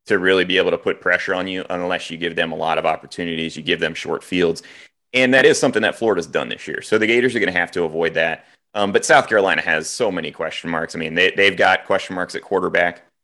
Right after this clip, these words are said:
uh, for the second straight week in a row. You know, Florida's opponent is, is kinda playing the cards close to the vest when it comes to quarterback. Luke Doty got hurt,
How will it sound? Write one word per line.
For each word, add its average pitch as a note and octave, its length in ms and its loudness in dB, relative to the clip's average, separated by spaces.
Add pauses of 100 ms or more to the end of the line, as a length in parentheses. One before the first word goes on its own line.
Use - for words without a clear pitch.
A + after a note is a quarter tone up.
(280)
uh, E2 140 -6
for F2 140 -6
the D#2+ 60 -10
second G2 260 -2
straight F2 220 -2
week F#2 180 -6
in F2+ 60 -6
a F2 100 -4
row. F2+ 400 -2
You F#2+ 120 -10
know, E2 140 -8
Florida's F2+ 380 -2
opponent F2+ 400 -2
is, E2 220 -6
is D#2+ 200 -8
kinda E2+ 220 -4
playing E2+ 240 -4
the D#2 60 -4
cards E2+ 340 -2
close F2+ 280 -2
to F2+ 60 -6
the E2 80 -4
vest F2 420 0 (300)
when - 140 -4
it - 60 -8
comes F2 200 -4
to - 80 -12
quarterback. G2 520 2
Luke F#2 200 -2
Doty G2 300 2
got F#2+ 240 4
hurt, G2 400 -2